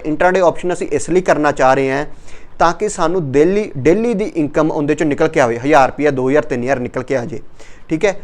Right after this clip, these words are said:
ਮੈਂ ਇੰਟਰਾਡੇ ਆਪਸ਼ਨ ਨਾਲੋਂ ਤੁਹਾਨੂੰ ਪ੍ਰੈਫਰ ਕਰਨਾ ਚਾਹੂੰਗਾ, ਤੁਸੀਂ ਇਸ ਤੋਂ ਚੰਗਾ ਕੋਈ ਜੌਬ ਕਰ ਲਓ। ਠੀਕ ਹੈ, ਦੁਨੀਆ 'ਚ ਹੋਰ ਬੜੇ ਸੋਰਸਿਜ਼ ਆ ਗਏ। ਅੱਜ ਦਾ ਸਮਾਂ ਟੈਕਨੋਲੋਜੀ ਦਾ, ਤੁਸੀਂ ਟੈਕਨੋਲੋਜੀ ਵਿੱਚ ਇਹੋ ਜਿਹਾ ਸੈਕਟਰ ਲੱਭਣ ਦੀ ਕੋਸ਼ਿਸ਼ ਕਰੋ, ਕੋਈ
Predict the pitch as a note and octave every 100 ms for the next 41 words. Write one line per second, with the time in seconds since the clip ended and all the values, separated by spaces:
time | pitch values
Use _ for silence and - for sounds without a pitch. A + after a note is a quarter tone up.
0 | - - - - E3 F#3+ F3 E3+ E3+ F3
1 | D3 C3 - D#3+ D#3 D#3+ D3+ B2 C#3+ C3
2 | D#3 D3 C3+ C#3 C3 D3+ D#3+ F3 D#3+ -
3 | D#3 C#3+ D3 F#3 B2 B2+ A#2 G2 A#2+ G#2+
4 | A2+ - - - - D3 G3+ G3 - -
5 | - - - - D3+ D3 F3 G3+ E3+ F3+
6 | E3+ C3+ E3+ G3 E3+ C3+ - C3+ B2 C3+
7 | - B2+ B2 D3 D#3 C3+ D#3 - - D3+
8 | B2 A#2 A2+ A#2+ A2+ - - - - -
9 | C#3+ G3 F3 D#3+ D3 C3 C#3 D#3+ F3 -
10 | C3 C3 E3 F#3 D3+ - D3 C3+ C#3+ E3+
11 | E3+ C3+ C#3+ - B2 B2+ F3